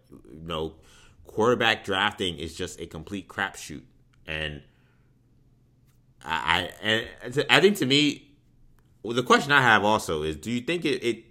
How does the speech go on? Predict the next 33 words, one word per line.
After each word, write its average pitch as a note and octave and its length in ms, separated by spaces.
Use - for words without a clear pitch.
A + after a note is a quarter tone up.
do C3 80
you C#3+ 80
think F3+ 200
Deshaun C#3 400
cost A#2 320
the A2+ 60
number G2+ 220
two G#2 160
pick? - 380
'Cause - 80
I G#2 100
feel C#3+ 160
like C3 120
I've G2+ 120
seen A2 280
it F#2 200
both - 420
sides. G2 380
I've D2+ 100
seen C3+ 200
some A#2 160
people G2 260
say F#2 180
that, E2 160
no, E2 220
you E2 60
should - 120
be F2 60
able E2+ 100
to C#2+ 60
get E2 140
him D#2 120
with D2+ 140